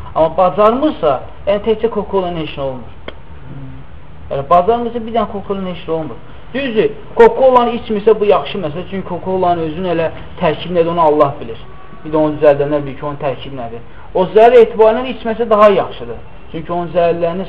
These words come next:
sayında al-, bilinmir onun içi nədir. Rusiya ilə qaynamış su içsə ondan yaxşı. Amma ki, kafirlərin malıdır, hicr elə, əlaqəni kəsək, bunun üçün bundan da xeyirli şeylər var. Bunun bir dənə litrliyi min beş yüz manatdır, bir dənə maşın qiyməti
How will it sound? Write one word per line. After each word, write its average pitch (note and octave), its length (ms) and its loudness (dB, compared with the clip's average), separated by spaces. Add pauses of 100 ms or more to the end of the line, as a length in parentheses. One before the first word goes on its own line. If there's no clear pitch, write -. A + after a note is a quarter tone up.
sayında F3 280 0
al-, E3 240 4 (100)
bilinmir G#3+ 280 2
onun C#3+ 280 0
içi D3+ 100 -10
nədir. B2 280 -8 (280)
Rusiya G3 300 -2
ilə F#3 120 2
qaynamış F3 460 4
su E3+ 80 -12
içsə F#3 180 -6
ondan E3 300 -4
yaxşı. - 300 -10 (440)
Amma F#3 280 4
ki, A#3 160 4 (440)
kafirlərin E3+ 720 4
malıdır, D#3+ 600 4
hicr D#3 320 -6
elə, D#3 180 4 (120)
əlaqəni D#3+ 440 2
kəsək, F#3 460 4 (300)
bunun A#3+ 260 2
üçün A#3+ 200 -4
bundan B3 400 2
da F3+ 100 8 (100)
xeyirli D#3 380 -2 (200)
şeylər C#3 340 2
var. A#2+ 140 -2 (340)
Bunun B3+ 340 2
bir B3 100 -4
dənə A#3 260 6
litrliyi A3 400 -2
min G#3+ 220 0
beş G#3+ 180 8
yüz - 80 -10
manatdır, D3+ 520 0
bir G#3+ 60 -4
dənə G3+ 200 4
maşın F#3+ 320 0
qiyməti F3+ 340 -6